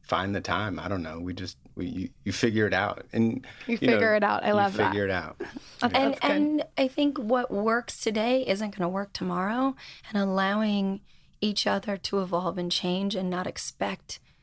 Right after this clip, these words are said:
Speaker 3: either one of us to kind of be stuck in the person that we met, 'cause we're both so different, right? Circumstances have changed so much. And, uh, he has a lot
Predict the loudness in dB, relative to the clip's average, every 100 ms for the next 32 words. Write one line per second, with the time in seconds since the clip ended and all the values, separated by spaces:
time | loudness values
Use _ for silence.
0 | _ _ -4 -2 -4 -4 -4 -4 -2 -4
1 | -4 -6 -6 -6 -4 -4 -6 -12 -10 -6
2 | 0 0 2 0 0 -2 -2 -2 -4 -2
3 | 0 0 -2 -4 -4 -4 -2 -2 0 -2
4 | -4 -14 -20 -20 -6 -4 -2 -2 -2 -4
5 | -2 -2 -2 -2 -6 -6 -6 -4 -4 -2
6 | -2 -2 -4 -4 -6 -6 -6 -6 -4 -2
7 | 0 2 2 0 -2 -4 -4 -6 -6 -14
8 | -14 -10 -2 2 2 0 0 0 -2 0
9 | 2 2 2 0 0 0